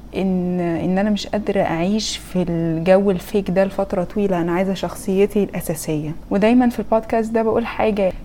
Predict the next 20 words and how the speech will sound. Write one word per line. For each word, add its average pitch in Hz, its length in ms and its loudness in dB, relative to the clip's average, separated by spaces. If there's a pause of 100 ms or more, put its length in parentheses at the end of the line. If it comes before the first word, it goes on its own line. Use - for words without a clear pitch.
(100)
إن، 190 160 2
إن 190 300 2
إحنا 214 200 0
بعد 220 200 4
ما 226 100 0
بنكتشف 214 680 -2
نفسنا 220 360 -2
الحقيقية، 214 580 0
يا 190 120 2
إما 254 160 6
بنكتشف 226 760 0 (120)
شخص - 400 -2
جديد 196 320 -2
خالص 220 380 -2
بيكون 175 400 -2
ملائم 196 420 -2
لينا 214 300 -2
ولن-، 175 480 -2
والنيتشر 180 760 0
بتاعتنا، 185 600 -2